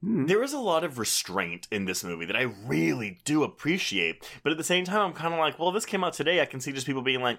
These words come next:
Speaker 2: 'Oh, it's not gory enough. Man, why aren't you showing me stuff? Off-screen kills?
Speaker 1: <laughs>
Speaker 2: What? That's not scary.'"
Speaker 1: I think that's where we get more into the thriller territory as opposed to quote-unquote horror, right? Because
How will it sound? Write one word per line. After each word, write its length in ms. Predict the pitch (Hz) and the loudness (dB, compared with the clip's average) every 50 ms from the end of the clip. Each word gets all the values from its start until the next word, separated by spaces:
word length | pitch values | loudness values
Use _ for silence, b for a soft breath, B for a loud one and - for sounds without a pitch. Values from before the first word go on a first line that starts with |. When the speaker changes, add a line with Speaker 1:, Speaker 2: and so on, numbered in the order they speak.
| - - | -2 0
Speaker 2:
'Oh, 100 | 147 170 | 2 2
it's 140 | 196 185 214 | 2 4 2
not 200 | 214 160 135 107 | 0 -2 -2 -2
gory 320 | - 120 113 131 175 190 | 0 0 2 4 4 4
enough. 420 | 156 113 98 90 82 82 85 - | 2 2 2 0 0 0 -2 -2
Man, 380 | 135 139 135 135 143 165 151 117 | -4 -2 2 2 4 4 2 2
why 80 | 110 120 | 2 0
aren't 140 | 135 151 | 0 0
you 40 | 170 | 0
showing 380 | 175 - - 123 104 113 139 151 | 0 0 2 2 2 2 2 2
me 100 | 143 107 | 0 -2
stuff? 260 | - - 98 90 - | -2 0 -2 -2 0
Off-screen 460 | - 101 139 160 - - 110 104 90 82 | 2 0 0 0 0 0 2 2 2 2
kills? 360 | 92 113 120 131 139 - - | 2 2 4 4 4 4 2
Speaker 1:
<laughs> 20 | |
Speaker 2:
What? 460 | 123 107 - 147 151 160 190 190 175 | 2 2 4 4 4 4 2 2 0
That's 300 | 135 139 139 175 214 - | 2 2 2 2 2 0
not 200 | - 131 110 107 | 0 0 0 0
scary.'" 460 | - - 110 101 95 95 98 101 117 - _ _ _ _ B B B B B B B | -2 -2 -2 -2 0 0 0 0 -2 -4 _ _ _ _ B B B B B B B
Speaker 1:
I 60 | 147 | -2
think 200 | 135 156 170 170 | 0 2 0 2
that's 220 | - 147 143 - - | 2 0 0 0 0
where 120 | 143 131 | 0 2
we 120 | 117 120 110 | 2 4 4
get 160 | 110 113 113 | 2 2 0
more 220 | 117 110 101 104 | 0 0 0 0
into 440 | - 110 110 104 - - 101 98 98 | 0 0 -2 -2 0 0 0 0 0
the 220 | 92 98 92 85 80 | -2 -2 -4 -4 -4
thriller 560 | - - - - 92 85 87 98 107 113 117 | -8 -12 -10 -6 -4 -2 0 0 0 0 -2
territory 720 | 113 - 123 113 117 117 117 - - 117 117 120 127 127 | -2 -2 -2 -2 0 -2 -2 -2 -2 0 0 2 2 0
as 220 | - - 98 - | 0 0 0 -2
opposed 460 | 101 - - 92 90 90 87 - - - | -4 -6 -4 -4 -4 -4 -4 -4 -6 -6
to 300 | - 92 87 87 85 85 | -4 -2 -2 0 -2 -4
quote-unquote 720 | - - - 92 90 90 82 92 - - - 92 90 - - | -6 -6 -6 -4 -4 -4 -6 -8 -8 -6 -4 -4 -4 -4 -6
horror, 540 | - - 101 92 78 - - - 113 - - | -4 -2 -2 -2 -2 -4 -6 -6 -8 -8 -4
right? 300 | - 101 85 95 107 - | -4 0 0 0 0 0
Because 420 | - 113 - 101 98 95 101 101 | -2 -4 0 0 0 0 0 -2